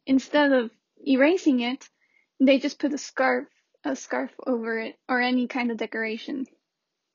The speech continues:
Well, I have a huge amount of respect for the people that make stop motion pictures,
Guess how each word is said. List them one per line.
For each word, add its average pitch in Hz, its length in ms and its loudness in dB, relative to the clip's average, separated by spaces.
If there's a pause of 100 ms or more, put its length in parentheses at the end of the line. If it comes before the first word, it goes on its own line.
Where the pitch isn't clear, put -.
(1080)
Well, 285 320 0 (140)
I 302 80 4
have 339 180 6
a 403 40 4
huge 349 340 4
amount 294 340 4
of 262 100 -4
respect - 560 -6 (200)
for 285 240 2
the 247 120 0
people 311 340 -2
that 359 120 2
make 240 200 0
stop - 260 -8
motion 269 300 -6
pictures, - 520 -6